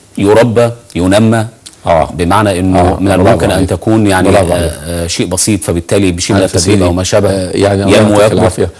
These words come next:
Speaker 2: زي ما بيقولوا بتفتح مو-، مواضيع جميلة جدًا.
Speaker 1: <laughs> أشكرك.
Speaker 2: يتربى.
Speaker 1: آه.
Speaker 2: ال-، الأجهزة المادية
Speaker 1: مم.
Speaker 2: تتربى، والأجهزة المعنوية تتربى، ولذلك أف-، أفي أنفسكم أفلا تبصرون؟ أنت في نفسك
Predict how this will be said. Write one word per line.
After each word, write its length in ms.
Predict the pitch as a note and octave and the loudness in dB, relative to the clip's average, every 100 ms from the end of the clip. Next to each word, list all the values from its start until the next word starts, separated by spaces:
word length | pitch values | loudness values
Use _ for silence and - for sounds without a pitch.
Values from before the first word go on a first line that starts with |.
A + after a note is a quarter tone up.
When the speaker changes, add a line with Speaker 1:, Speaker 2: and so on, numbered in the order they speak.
| - | -12
Speaker 2:
زي 160 | G#2 G#2 | 0 2
ما 120 | F#2 | 4
بيقولوا 300 | F2+ G2+ G2 - | 2 4 2 2
بتفتح 560 | F2+ - A#2+ - - | -2 -2 -4 -4 -4
مو-، 220 | F#2+ F2+ F2+ | -2 0 0
مواضيع 440 | F2+ F2+ A2+ G2 | 0 0 2 2
جميلة 440 | F2 G2 A2+ G#2 | 2 0 2 2
جدًا. 320 | F#2+ G#2 D#2+ E2 | 2 0 0 -2
Speaker 1:
<laughs> 320 | F#2 - - | -2 -12 -6
أشكرك. 200 | A#2+ A2 | -2 2
Speaker 2:
يتربى. 400 | G#2+ B2 F#2 D#2+ - | 2 2 2 0 -2
Speaker 1:
آه. 140 | F2 F2 - - | -8 -8 -10 -4
Speaker 2:
ال-، 540 | G#2 G2 F#2+ F2+ - D#2 | 0 2 2 2 0 -2
الأجهزة 540 | F2+ - G2 D3+ E3+ | -2 -2 0 2 2
المادية 540 | C3 G#2+ F#2 B2 A2 F2 | 2 2 0 0 2 0
Speaker 1:
مم. 180 | E2 E2+ - - - | -2 -10 -16 -20 -6
Speaker 2:
تتربى، 480 | A#2+ - A2 F2+ - - _ - - - | -2 2 0 0 -4 -8 _ -20 -16 -2
والأجهزة 500 | A2 - G#2 C#3+ B2+ | -2 0 0 2 2
المعنوية 440 | G#2+ F#2 G#2 B2 | 2 0 2 2
تتربى، 500 | G#2+ A2 A2+ F#2+ F#2 - - - A2+ | 0 0 0 0 -2 -6 -12 -8 0
ولذلك 560 | A2 A2 D3+ B2 - | 2 4 2 2 -2
أف-، 240 | A2 - - - | -2 0 -2 -4
أفي 220 | - A2 | -2 0
أنفسكم 460 | A2 G2 - - B2 | 0 -2 -2 -2 -4
أفلا 220 | - A#2+ | -2 0
تبصرون؟ 520 | A#2+ G2+ - A2+ C3 C3 - - - | 0 -2 0 2 2 0 -8 -20 -4
أنت 200 | E3 E3 | -4 0
في 140 | C3 C3+ | 0 2
نفسك 300 | E3+ - | 0 0